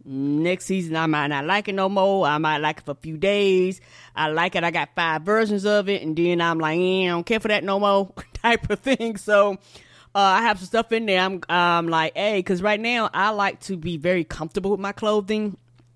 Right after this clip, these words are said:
And I actually like a lot of, like, t-shirts with, like, logos and slogans and things like that on 'em and stuff like that.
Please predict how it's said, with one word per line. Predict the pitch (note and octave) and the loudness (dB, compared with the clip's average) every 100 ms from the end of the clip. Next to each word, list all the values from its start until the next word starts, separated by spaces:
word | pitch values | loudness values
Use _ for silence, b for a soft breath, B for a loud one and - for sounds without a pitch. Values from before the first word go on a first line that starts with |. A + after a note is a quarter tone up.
| _ _ - - - | _ _ -20 -18 -6
And | G3+ F#3+ F#3 F3 E3+ E3 D3+ B B B - | -2 0 0 -2 -4 -4 -8 B B B -4
I | F#3 G3+ G3+ G3 - | 0 2 2 -2 -4
actually | E3+ - - F#3 | -6 -6 -4 -4
like | E3 E3+ F3+ - | -2 0 -2 -4
a | D#3+ | -4
lot | D#3+ D#3+ D#3 | 0 2 0
of, | D3+ | -2
like, | D#3 - - | -4 -6 -4
t-shirts | - - G3+ F#3 - | -4 2 2 2 -2
with, | E3 | -6
like, | D3+ C#3 | -6 -4
logos | E3+ F#3+ F#3+ F#3 F#3+ F#3 D#3 | -2 0 2 2 2 0 -2
and | C#3+ | -6
slogans | - F3+ F#3+ F#3 F3+ F3+ F3+ D#3+ | -2 0 2 2 0 2 0 -2
and | D#3 | -4
things | E3+ E3 D#3 | -4 -4 -4
like | D3+ D3+ | -6 -4
that | F3 F3+ | -2 -2
on | D#3+ D#3 | 0 -2
'em | D3 | -4
and | C#3+ | -6
stuff | - C3+ | -8 -8
like | C3+ D3 | -8 -6
that. | E3+ D#3 C3+ | -2 -2 -4